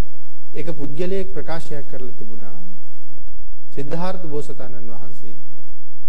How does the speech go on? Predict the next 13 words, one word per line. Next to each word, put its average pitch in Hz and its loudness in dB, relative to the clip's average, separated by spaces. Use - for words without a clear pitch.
බෝධි 135 0
මූලයට 135 0
වැඩම 120 0
කළේ 107 0
ගංජා 143 0
පාවිච්චි - 0
කරලා - 0
කියලා. - 0
වචන 117 0
මාත්‍රේ 120 0
මදිද 123 0
නිරේට 117 0
යන්න? - 0